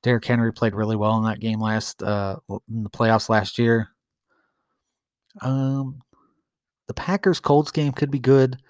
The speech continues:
Got Aaron Rodgers going up against Phillip Rivers. Uh, Packers seven and two. The Colts are six and three. That's a four twenty-five game. Uh, the Sunday night game is Chiefs-Raiders, uh, which I think the Chiefs are actually gonna roll.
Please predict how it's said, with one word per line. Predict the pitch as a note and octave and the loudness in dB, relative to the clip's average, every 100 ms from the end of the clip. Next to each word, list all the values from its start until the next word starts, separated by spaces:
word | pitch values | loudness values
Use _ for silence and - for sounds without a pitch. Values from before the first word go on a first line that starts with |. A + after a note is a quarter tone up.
| - - _ _ _ | -20 -20 _ _ _
Got | A#2+ | -4
Aaron | A#2 B2 A#2 | -2 0 0
Rodgers | A2+ A2+ G#2+ A2+ A2 - | 2 0 0 -4 -4 -6
going | A2 G#2+ | -8 -8
up | |
against | A#2 G#2+ | -8 -8
Phillip | - G#2 G#2+ | -8 -8 -4
Rivers. | A2+ A2 A2 - - | -4 -2 -4 -6 -12
Uh, | G#2 G2 | -8 -8
Packers | F#2+ A2 G#2+ A2 - | -6 -6 -6 -8 -6
seven | A2+ A2 | -6 -4
and | G#2+ | -8
two. | - A#2 A#2 A2 | -8 -2 -2 -2
The | - | -2
Colts | A2 A2 - | -4 -4 -6
are | G2 | -8
six | - B2 G#2+ | -8 -12 -12
and | G2 | -8
three. | A2+ A#2 A2 - _ _ - - _ _ - | -4 -2 -4 -8 _ _ -20 -20 _ _ -10
That's | A#2+ | -8
a | A2 | -4
four | C3 B2 | 0 0
twenty-five | - A#2+ A2 G#2 G2+ | 2 -2 2 0 2
game. | G#2+ G#2+ G#2 F#2 D#2 - _ _ | 0 -2 -4 -8 -18 -20 _ _
Uh, | G#2+ A2 A2 A2 G#2+ | -6 -4 -2 -4 -8
the | - | -8
Sunday | - D#3+ D#3 | -4 -2 0
night | C3+ C3 | 0 2
game | C3 C3 | 2 2
is | A#2+ - | 2 -2
Chiefs-Raiders, | - B2+ - A#2 A2 B2+ C#3 C3 - _ _ _ _ _ _ _ _ _ _ - | -4 -4 -2 0 2 6 4 2 -8 _ _ _ _ _ _ _ _ _ _ -14
uh, | - A2 A2 G#2 - | -6 -4 -2 -4 -4
which | B2 B2 | -4 -2
I | A#2 | 0
think | B2+ | 0
the | A2+ | -2
Chiefs | - B2 - | -6 -6 -2
are | A2+ | -4
actually | G2+ A2+ | -2 -4
gonna | G2+ F#2+ | -4 -2
roll. | G2+ G#2 G#2+ A2+ - | 2 2 2 -2 -6